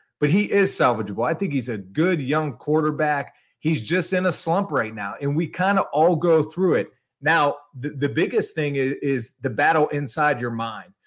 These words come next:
What are you telling yourself? What are you focused on? Because when you get in these slumps, you could go two ways. You could continue to go down the rabbit hole,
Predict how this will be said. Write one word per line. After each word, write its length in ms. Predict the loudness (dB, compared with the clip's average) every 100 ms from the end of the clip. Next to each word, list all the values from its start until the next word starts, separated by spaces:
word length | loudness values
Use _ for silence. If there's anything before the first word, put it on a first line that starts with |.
| _
What 220 | 0 2 4
are 40 |
you 180 | 2 2
telling 420 | 0 0 2 0
yourself? 380 | -4 -2 -2 0
What 140 | 0
are 40 | 2
you 120 | 0
focused 580 | -2 2 2 2 -4 -4
on? 260 | -4 -6 -10 _
Because 280 | -8 0 0
when 140 | 0 -2
you 100 | 0
get 200 | 0 2
in 100 | 2
these 260 | 0 -2
slumps, 320 | 0 0 0
you 80 | -6
could 180 | -6 0
go 160 | 2 2
two 260 | 0 0
ways. 300 | 2 2 0
You 80 | -6
could 200 | -10 -10
continue 400 | -8 -4 -2 -2
to 60 | 0
go 160 | 2
down 260 | 4 2 0
the 80 | -2
rabbit 360 | 0 0 0
hole, 360 | 0 2 0